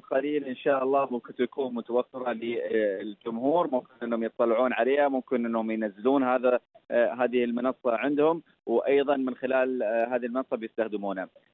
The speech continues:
أعتقد المرحلة الأولى في عدد، آه، معين من، آه،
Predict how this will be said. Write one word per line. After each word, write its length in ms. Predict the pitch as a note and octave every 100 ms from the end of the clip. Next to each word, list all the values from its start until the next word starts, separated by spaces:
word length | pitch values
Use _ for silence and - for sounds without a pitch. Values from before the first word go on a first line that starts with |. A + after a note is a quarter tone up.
| -
أعتقد 380 | A2+ D#3 D3 C#3
المرحلة 520 | C3+ C#3+ C#3 C#3 C3+
الأولى 300 | C3 C#3 C3+
في 160 | B2+ B2
عدد، 300 | A#2+ B2+ A#2 A#2+
آه، 840 | A#2 A#2 A#2 A2 A2 G#2+ G#2 G#2 G#2
معين 560 | A2 A2+ B2+ D3 D#3 D3
من، 220 | B2+ B2 - _ -
آه، 280 | A2+ A2+ G#2